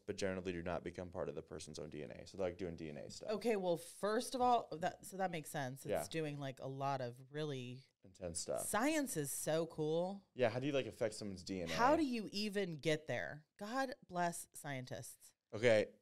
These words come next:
Speaker 1: and these, and these are all
Speaker 2: Three point five million.
Speaker 1: Yeah.
Speaker 2: Did you look up how often it's prescribed? How many people need this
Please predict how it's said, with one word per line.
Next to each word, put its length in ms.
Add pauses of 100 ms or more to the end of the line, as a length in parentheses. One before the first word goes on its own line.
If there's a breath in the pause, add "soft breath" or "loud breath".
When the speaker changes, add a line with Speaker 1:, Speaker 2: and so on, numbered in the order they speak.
(220)
Speaker 1:
and 140
these, 160
and 120
these 120
are 100
all 160
Speaker 2:
Three 80
point 100
five 200
million. 360 (320)
Speaker 1:
Yeah. 140
Speaker 2:
Did 120
you 40
look 220
up 160
how 400
often 400
it's 160
prescribed? 640
How 180
many 160
people 360
need 280
this 180